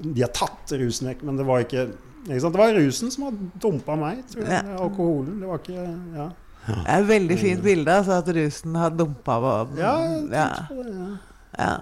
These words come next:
Speaker 2: det er et veldig fint bilde.
Speaker 1: Mm.
Speaker 2: Men du, vet du hva som jeg synes er veldig fint? Det er at, eh, i dag når jeg kom hit, så sa du,
Speaker 1: Mm.
Speaker 2: eh, «Vi er vel ferdige til kvart over seks.»
Speaker 1: <laughs>
Speaker 2: Og det, det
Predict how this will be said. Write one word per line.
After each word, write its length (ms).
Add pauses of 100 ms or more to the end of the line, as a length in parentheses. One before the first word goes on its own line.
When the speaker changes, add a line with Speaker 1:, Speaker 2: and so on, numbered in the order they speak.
(120)
Speaker 2:
det 80
er 80
et 60
veldig 280
fint 220
bilde. 200 (280)
Speaker 1:
Mm. 240
Speaker 2:
Men 160
du, 120
vet 160
du 80
hva 120
som 140
jeg 200
synes 220
er 240
veldig 360
fint? 580 (760)
Det 120
er 260
at, 200
eh, 200 (1120)
i 40
dag 180
når 100
jeg 100
kom 180
hit, 220
så 160
sa 260
du, 100
Speaker 1:
Mm. 200 (680)
Speaker 2:
eh, 240
«Vi 160
er 260
vel 240
ferdige 760
til 200
kvart 340
over 160
seks.» 560 (160)
Speaker 1:
<laughs> 160
Speaker 2:
Og 240
det, 320 (760)
det 260